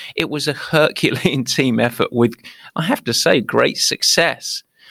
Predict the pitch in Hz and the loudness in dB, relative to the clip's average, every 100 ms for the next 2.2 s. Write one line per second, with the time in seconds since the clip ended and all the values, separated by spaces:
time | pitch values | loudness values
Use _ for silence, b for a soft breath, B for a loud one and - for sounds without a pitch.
0 | B B - 131 127 165 - - 135 - | B B -6 -4 -4 -4 -4 -8 -10 -6
1 | 120 120 143 143 135 - - - 107 101 | -2 2 2 0 -4 -6 -4 -2 -2 0
2 | 101 | -4